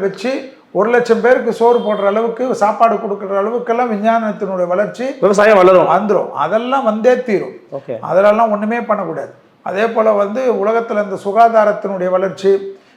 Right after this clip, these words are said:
Speaker 1: அந்த நைன்டி கிட்ஸ்ல எல்லாம் இருக்கக்கூடிய குழந்தைங்கள் எல்லாம் வந்து இவர்களுடைய நோய் நொடிகளுக்கெல்லாம் வளர வளர இவர்களுக்கெல்லாம் வந்து பாத்தீங்கன்னா, மரணம் வருவதே ரொம்ப கஷ்டப்படும். மரணம் வராத அளவுக்கு தள்ளி போடப்படும்.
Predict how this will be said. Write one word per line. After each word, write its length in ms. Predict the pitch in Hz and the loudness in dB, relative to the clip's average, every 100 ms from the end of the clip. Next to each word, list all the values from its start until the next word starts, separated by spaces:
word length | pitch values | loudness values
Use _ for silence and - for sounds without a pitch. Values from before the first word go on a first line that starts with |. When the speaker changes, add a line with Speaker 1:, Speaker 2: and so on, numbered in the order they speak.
| _ | _
Speaker 1:
அந்த 260 | 160 165 185 | -8 -2 -2
நைன்டி 260 | 233 254 233 | -2 -4 -4
கிட்ஸ்ல 400 | 214 175 220 214 | -6 -8 -4 -2
எல்லாம் 200 | 214 220 | -2 -2
இருக்கக்கூடிய 480 | 208 196 202 190 185 180 | -2 -2 -2 -2 0 2
குழந்தைங்கள் 480 | 190 190 180 180 180 | 0 -2 -4 -4 0
எல்லாம் 200 | 214 220 | 0 0
வந்து 260 | 185 220 262 - - - _ | 2 6 6 4 -8 -14 _
இவர்களுடைய 920 | - 175 208 202 196 190 185 175 165 170 - - _ | -6 -2 0 2 2 2 2 2 2 0 -10 -20 _
நோய் 280 | - 196 240 226 | -4 2 2 2
நொடிகளுக்கெல்லாம் 640 | 220 214 202 202 190 208 220 | -2 -2 -2 -2 0 -2 0
வளர 300 | 185 214 214 | 2 2 2
வளர 320 | 202 214 226 | 2 2 2
இவர்களுக்கெல்லாம் 680 | 202 202 185 180 196 220 208 | 0 -2 -2 -4 -2 -2 -4
வந்து 120 | 196 180 | -6 -4
பாத்தீங்கன்னா, 440 | 175 180 180 202 254 - - _ _ - | -6 -4 -2 0 -2 -6 -20 _ _ -4
மரணம் 560 | 143 196 240 247 240 | 2 2 2 -2 2
வருவதே 400 | 208 214 220 262 | 2 4 4 4
ரொம்ப 280 | 233 208 247 | 4 2 0
கஷ்டப்படும். 580 | 233 208 233 196 - - - _ _ | 0 0 0 0 -2 -8 -16 _ _
மரணம் 380 | - 165 214 240 | -4 -2 0 0
வராத 380 | 208 214 220 220 | 2 4 4 4
அளவுக்கு 340 | 220 240 247 | 2 2 0
தள்ளி 220 | - 214 233 | 0 -2 -2
போடப்படும். 560 | 214 185 - 147 - | 0 0 0 -6 -8